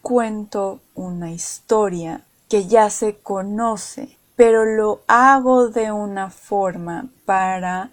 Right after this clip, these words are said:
atraer a las personas, para dar un mensaje, para además impregnarlo posiblemente con mis puntos de vista,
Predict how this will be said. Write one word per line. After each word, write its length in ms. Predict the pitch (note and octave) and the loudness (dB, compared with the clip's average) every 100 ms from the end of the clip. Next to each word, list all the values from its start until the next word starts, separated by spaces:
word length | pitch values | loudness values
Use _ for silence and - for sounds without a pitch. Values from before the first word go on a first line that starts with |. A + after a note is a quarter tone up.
| _ _ | _ _
atraer 600 | G#3 F#3+ F#3+ F#3+ G3+ G3+ | -6 -6 -6 2 4 4
a 80 | G3 | 2
las 200 | F#3 - | -2 -8
personas, 680 | - E3 F3+ - F#3 - - _ | -12 -12 -10 -8 -6 -6 -10 _
para 400 | - G3 F#3 F#3 | 0 2 4 2
dar 480 | F3 F#3 G3 G3 G3 | -2 0 2 2 -2
un 300 | G#3+ G3+ F#3+ | -8 -8 -10
mensaje, 880 | F3+ E3+ E3 - G#3+ G3+ G3 - - _ | -10 -10 -12 -8 -4 -4 -4 -14 -16 _
para 400 | G3 F#3+ F#3 F3+ - - | -4 0 0 -2 -12 -14
además 800 | - A3+ G#3+ G#3+ G#3+ A3 A3+ A3+ - | 2 2 2 -2 -4 -2 -4 -4 -4
impregnarlo 1700 | B3 A#3+ - G#3 G3 G#3 G3 G3 G3 G#3 A#3 A#3+ G#3 F#3+ F#3+ G3+ B3+ _ _ | -2 -2 -4 -4 -4 -8 -10 -10 -6 0 2 0 -4 -6 -6 -8 -12 _ _
posiblemente 1120 | F#3+ F#3 G#3 G3 F#3+ F#3 G#3 G3 F#3 F#3 - _ - | -12 -6 -4 -2 -4 -6 -8 -10 -12 -12 -14 _ -6
con 800 | G#3+ G#3 A3 G#3+ - G#3+ G#3 G#3+ | 2 4 2 -2 -8 -6 -6 -4
mis 540 | A3 A3 A3 A3 A3 | -6 -6 -6 -8 -12
puntos 420 | - G3 F#3+ F#3+ F#3 | -8 -8 -8 -10 -8
de 120 | F#3 | -8
vista, 540 | G3 F#3 - - - | -8 -10 -12 -12 -12